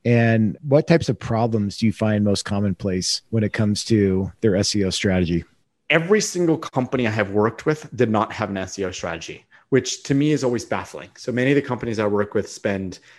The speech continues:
Speaker 2: tens of millions of dollars per year on paid marketing, and they didn't have an S E O strategy. They thought they did S E O, but it was, it was just tactic layered upon tactics of like,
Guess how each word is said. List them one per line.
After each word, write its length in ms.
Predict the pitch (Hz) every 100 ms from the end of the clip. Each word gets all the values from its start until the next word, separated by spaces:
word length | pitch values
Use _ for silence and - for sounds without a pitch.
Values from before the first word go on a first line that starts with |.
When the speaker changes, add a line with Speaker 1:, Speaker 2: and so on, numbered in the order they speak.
| _ -
Speaker 2:
tens 300 | 156 147 131
of 120 | 104
millions 380 | 113 120 120 107
of 80 |
dollars 320 | 101 98 98 -
per 160 | 101
year 540 | 95 95 92 87 - _ _ _
on 140 | 107 101
paid 240 | 107 101
marketing, 520 | 95 90 98 95 92 - _ _ -
and 340 | 107 98 95 -
they 160 | 120
didn't 180 | 113 131
have 140 | 135 117
an 80 |
S 180 | 107 -
E 40 | 104
O 20 |
strategy. 420 | - 95 90 101
They 160 | 101 117
thought 420 | - 131 - -
they 140 | 131
did 160 | 123 117
S 180 | 110 -
E 80 | 104
O, 200 | 165 - - - _
but 120 | -
it 60 | 135
was, 300 | 123 - -
it 80 | -
was 160 | 117 104
just 240 | 117 -
tactic 580 | - 127 - - 135 -
layered 240 | 123 113
upon 240 | 107 - 101
tactics 520 | 107 104 - - -
of 120 | 107
like, 220 | 107 101